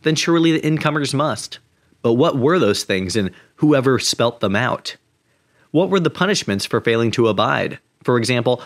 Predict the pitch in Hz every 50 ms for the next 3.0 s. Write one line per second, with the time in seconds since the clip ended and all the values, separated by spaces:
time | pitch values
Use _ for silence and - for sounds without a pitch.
0 | - _ _ - 175 196 220 196 175 180 175 - 170 147 131 120 117 123 131 110
1 | 104 101 95 98 - - - - 120 107 104 104 107 117 - - 120 107 110 107
2 | 104 - - - 107 101 101 107 - 123 127 135 123 104 104 101 95 - -